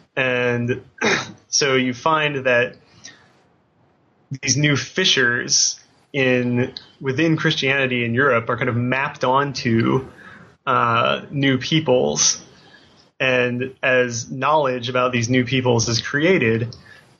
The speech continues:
uh, it's created in a mirror image of this newly fragmented, uh, European Christendom.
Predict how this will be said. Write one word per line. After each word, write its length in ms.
uh, 540
it's 520
created 460
in 80
a 60
mirror 440
image 760
of 480
this 180
newly 320
fragmented, 1000
uh, 440
European 580
Christendom. 800